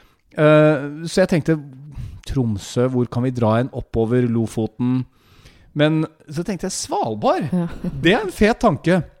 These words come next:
Speaker 1: Så, så jeg begynte å google og fant ut at, eh, hvis vi da reiser like etter pinsa, så er det ganske billig, og det er direktefly på morgenen,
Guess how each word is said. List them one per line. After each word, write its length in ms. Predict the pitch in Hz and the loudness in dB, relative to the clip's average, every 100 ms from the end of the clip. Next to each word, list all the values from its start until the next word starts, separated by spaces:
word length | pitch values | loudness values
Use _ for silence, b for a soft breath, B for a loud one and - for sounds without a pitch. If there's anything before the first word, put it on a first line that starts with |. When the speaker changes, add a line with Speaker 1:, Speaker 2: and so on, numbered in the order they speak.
| b b b b b b b b b b | b b b b b b b b b b
Speaker 1:
Så, 220 | - - 190 | -12 -6 -4
så 160 | 165 | 2
jeg 100 | 190 | 2
begynte 220 | 190 165 190 | 2 0 0
å 60 | |
google 300 | 180 139 220 | 0 2 2
og 60 | 254 | 2
fant 200 | 214 151 | -2 -2
ut 140 | 147 170 | 0 -2
at, 260 | 165 - - | -4 -10 -6
eh, 240 | 175 175 | 0 0
hvis 220 | 165 170 - | 0 -2 -2
vi 140 | 165 | 0
da 140 | 147 151 | 4 4
reiser 640 | 151 110 - - 135 139 | 4 2 -2 0 2 2
like 220 | 143 139 120 | 0 -2 -2
etter 160 | 156 | -4
pinsa, 380 | 208 160 - 277 | -4 -2 -2 -4
så 140 | - - | -4 0
er 200 | 127 120 | 2 4
det 100 | 147 175 b b b b | 4 2 b b b b
ganske 420 | - 180 143 - 165 | 0 2 2 0 0
billig, 300 | 151 156 339 156 | 4 4 2 0
og 80 | |
det 80 | 170 | 2
er 160 | 185 185 165 | 2 0 -2
direktefly 640 | 165 170 131 - 139 165 | 0 0 0 -2 0 0
på 140 | 175 175 | 0 0
morgenen, 580 | 156 110 117 190 311 | 2 2 2 0 -2